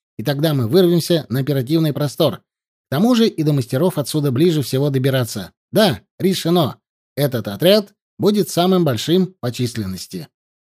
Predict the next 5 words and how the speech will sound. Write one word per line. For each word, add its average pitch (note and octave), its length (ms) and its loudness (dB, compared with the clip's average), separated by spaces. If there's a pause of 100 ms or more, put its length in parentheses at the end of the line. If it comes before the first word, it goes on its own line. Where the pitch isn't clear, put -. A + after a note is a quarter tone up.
(500)
Хань A#3+ 180 2
Син F#3 300 0
отдал B2+ 340 0
короткие A2+ 480 -6
приказы, F#3+ 760 -2